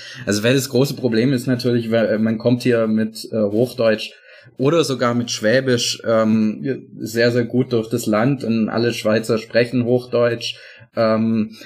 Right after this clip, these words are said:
das Wichtigere, glaub ich, aber für die Schweizer ist, dass man den Dialekt, äh, versteht und nicht unbedingt, dass man ihn spricht, ja. Also, das Problem ist halt, dass, weil es so nah halt dann doch ist an dem, was man, äh, natürlicherweise sozusagen spricht,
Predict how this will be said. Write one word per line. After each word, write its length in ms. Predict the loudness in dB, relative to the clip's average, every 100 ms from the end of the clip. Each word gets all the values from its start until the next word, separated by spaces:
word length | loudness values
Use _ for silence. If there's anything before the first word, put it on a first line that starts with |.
| -4
das 180 | -2 2
Wichtigere, 640 | 2 2 2 2 2 -2
glaub 260 | 0 0 0
ich, 120 | 2
aber 180 | 2 0
für 140 | 0
die 80 | -2
Schweizer 440 | 0 0 0 2 0
ist, 260 | 0 0
dass 160 | 0 2
man 280 | 0 0 0
den 140 | -2
Dialekt, 540 | 2 2 2 -2 -6 -6
äh, 100 | -2
versteht 560 | 0 0 0 0 0 0
und 120 | -2
nicht 180 | -2 0
unbedingt, 400 | 0 0 -2 -2
dass 180 | -4 -2
man 100 | -4
ihn 120 | -4
spricht, 540 | -6 -4 -4 -4 -10 -6
ja. 280 | -4 -4 -10 -20 _ _ _ -20
Also, 380 | -12 -4 -4 -4 -8 -2
das 120 | -2
Problem 340 | 0 0 2 0
ist 140 | -2
halt, 180 | -4 -2
dass, 300 | -2 -2 0
weil 100 | 0
es 140 | 0 0
so 180 | 0
nah 380 | 2 0 0 0
halt 340 | 2 0 -2 -2
dann 300 | 0 0 0
doch 240 | 0 2
ist 240 | 0 -2
an 160 | -2 0
dem, 400 | 2 2 2 2
was 220 | 0 0
man, 340 | 0 2 0 -2
äh, 260 | -8 -6
natürlicherweise 1080 | -2 -2 -2 0 2 2 0 -2 -2 -2 -2
sozusagen 600 | -2 -4 -2 0 0 -2
spricht, 500 | -4 0 0 -2